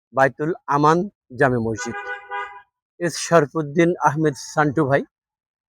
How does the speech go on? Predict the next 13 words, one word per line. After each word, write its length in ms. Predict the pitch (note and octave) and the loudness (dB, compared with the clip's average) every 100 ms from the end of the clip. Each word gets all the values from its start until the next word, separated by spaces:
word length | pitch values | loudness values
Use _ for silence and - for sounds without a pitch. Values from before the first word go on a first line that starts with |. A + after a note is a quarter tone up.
| _ - | _ -6
অনেক 220 | D3+ D3+ | -2 -2
সুন্দর 340 | - E3 D#3+ D#3+ | -2 0 2 2
একটি 180 | C#3 C#3+ | 2 2
কাজ 220 | C3 B2 - | 2 2 2
করেছেন। 440 | C#3+ C3 - E3+ A#3+ - _ _ _ _ _ _ _ _ _ _ _ D3 | 2 2 0 -4 -6 -18 _ _ _ _ _ _ _ _ _ _ _ -8
এখানে 300 | C#3+ F3+ E3 | 2 6 8
লেখা 300 | D3+ D#3+ E3 | 8 10 8
আছে, 260 | D3+ - D#3+ B3+ _ _ _ _ _ _ _ _ _ _ _ _ _ _ _ _ _ _ _ _ _ _ _ _ _ _ _ _ _ _ _ - _ _ _ _ _ _ _ _ _ _ _ _ - | 8 6 2 0 _ _ _ _ _ _ _ _ _ _ _ _ _ _ _ _ _ _ _ _ _ _ _ _ _ _ _ _ _ _ _ -20 _ _ _ _ _ _ _ _ _ _ _ _ -12
"এখানে 360 | D3+ F3 E3+ F3+ | -2 2 4 4
একটি 320 | F3+ F3 - | 4 0 -2
পুরাতন 440 | D3+ D#3+ D#3+ D#3+ D#3+ | 0 6 6 6 6
মসজিদ 380 | D3+ C#3+ C#3 D3 | 8 6 4 0
ছিল। 220 | - D3 | 0 -2